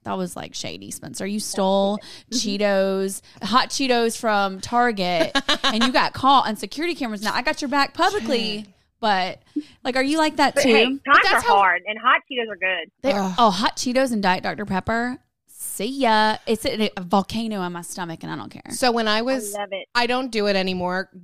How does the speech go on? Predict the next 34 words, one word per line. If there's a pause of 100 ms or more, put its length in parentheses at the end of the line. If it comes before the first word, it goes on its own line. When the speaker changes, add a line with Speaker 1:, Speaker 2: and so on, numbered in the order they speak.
(220)
Speaker 3:
One,
because
I
try
not
to
just
do
this
in
general.
But
when
I
was
Speaker 1:
<laughs>
Oh,
Speaker 3:
younger,
Speaker 1:
God.
Speaker 3:
I
loved (120)
a
vanilla
milkshake (120)
with
hot
Cheetos
when
I
was
P
M
S
ing.